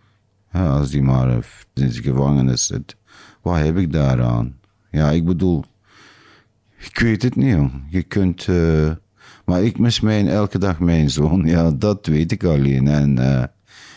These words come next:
meer, hoe kan ik, hoe kan ik, wat kan ik zeggen? Maar, ja, andere kant, eh,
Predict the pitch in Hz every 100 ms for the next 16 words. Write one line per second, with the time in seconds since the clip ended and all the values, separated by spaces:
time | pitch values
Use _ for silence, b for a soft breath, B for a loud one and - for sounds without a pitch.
0 | B 87 92 110 92 87 90 95 92 87
1 | - - - 92 - 87 85 - 87 -
2 | 92 85 78 - 80 90 76 - _ b
3 | b b b b b _ 92 87 - -
4 | _ _ _ _ _ _ - 95 104 101
5 | 90 113 113 104 - 104 117 - 107 98
6 | 92 87 82 78 76 76 73